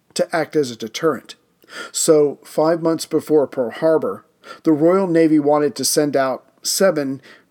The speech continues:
though older, capital ships, one aircraft carrier, and ten cruisers and twenty-four destroyers as support. Yet such a fleet would not be ready until March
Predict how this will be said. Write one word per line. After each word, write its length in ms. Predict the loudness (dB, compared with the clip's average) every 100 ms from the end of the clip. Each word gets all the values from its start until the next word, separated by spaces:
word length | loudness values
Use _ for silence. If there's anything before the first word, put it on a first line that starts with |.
| _
though 320 | 0 2 2 -2
older, 480 | 0 2 0 -4 -8 _ _
capital 420 | -8 -6 -4 -4
ships, 520 | -4 -4 -4 -6 -10 -12 _ _ -2
one 260 | 0 0
aircraft 540 | 2 0 0 -4 -6 -8
carrier, 480 | -8 -6 -8 -10 _ _ -20 -8
and 240 | -6 -6
ten 320 | -8 -4 -4 -4
cruisers 540 | 0 2 2 0 0
and 100 | -6
twenty-four 480 | -4 -2 -2 -2 -4
destroyers 800 | -4 -4 0 0 0 -8 -12 -14 _
as 160 | -8 -8
support. 500 | -10 -6 -6 -6 -20 _ _ _ _ _ -18 -6
Yet 340 | 2 2 2 -6
such 320 | -4 -2 0
a 120 | -2
fleet 440 | -2 0 2 0 -4
would 160 | -2 0
not 180 | -2 -6
be 140 | -6
ready 480 | -2 0 0 -4 -8 _ _ _ _ -8
until 260 | -2 0
March 420 | 0 0 -2 -4